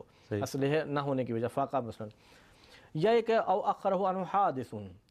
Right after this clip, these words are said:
Speaker 2: یا یہ کہ ہو سکتا ہے کوئی، اے، حادثہ پیش آ گیا ہو، کوئی ایکسیڈنٹ، کوئی اور پریشانی ہو گئی، او عرض لہ دون ارادتہ مانع،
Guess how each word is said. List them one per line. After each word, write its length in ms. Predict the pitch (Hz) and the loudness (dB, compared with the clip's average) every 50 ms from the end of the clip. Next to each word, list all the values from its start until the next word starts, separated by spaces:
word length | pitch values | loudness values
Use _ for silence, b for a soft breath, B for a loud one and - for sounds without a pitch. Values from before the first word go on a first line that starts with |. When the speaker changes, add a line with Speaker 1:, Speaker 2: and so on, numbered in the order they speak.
| _ _ - | _ _ -4
Speaker 2:
یا 160 | 127 147 160 | 0 2 2
یہ 140 | 175 190 190 | 2 2 0
کہ 80 | 202 | -2
ہو 100 | 180 160 | -2 -2
سکتا 240 | 156 165 160 - 175 | -2 -4 -2 0 0
ہے 60 | 175 | 0
کوئی، 320 | 175 - 147 156 165 170 - - - | 2 2 2 2 2 0 -2 -4 -2
اے، 320 | 139 131 123 120 120 123 123 - - - - _ _ _ _ _ - | 0 2 2 2 2 0 -2 -4 -10 -18 -20 _ _ _ _ _ -6
حادثہ 300 | - 135 135 - - 170 151 | -4 -4 -4 -2 0 -2 0
پیش 180 | - 135 117 - | 0 -2 -2 -2
آ 80 | 117 117 | -2 -2
گیا 200 | 113 113 113 113 | -2 -2 -2 -2
ہو، 180 | 107 117 131 | -4 -4 -4
کوئی 200 | 135 - 127 120 | -2 -2 0 0
ایکسیڈنٹ، 480 | 110 104 - - 113 113 113 117 123 123 | -2 -2 -4 -6 -6 -6 -6 -6 -6 -4
کوئی 200 | - 117 120 120 | -4 -4 -4 -4
اور 200 | - - 131 113 | -4 -4 -4 -4
پریشانی 400 | - - 110 104 - 104 107 104 | -2 -4 -6 -6 -6 -8 -8 -10
ہو 140 | 95 90 92 | -10 -10 -10
گئی، 100 | 101 110 B B B B B B - | -12 -12 B B B B B B -2
او 180 | - 156 156 | 0 2 2
عرض 340 | 151 120 156 175 190 190 180 | 2 2 2 2 2 2 2
لہ 320 | 185 180 175 160 165 180 175 | 2 2 2 0 0 -2 -4
دون 260 | 160 151 160 160 151 | -2 -2 0 0 2
ارادتہ 680 | 139 127 117 131 139 143 156 160 160 160 165 165 156 160 | 0 0 2 2 2 2 2 2 0 -2 -2 -4 -4 -2
مانع، 320 | 165 170 160 147 131 117 | 0 0 0 0 0 -2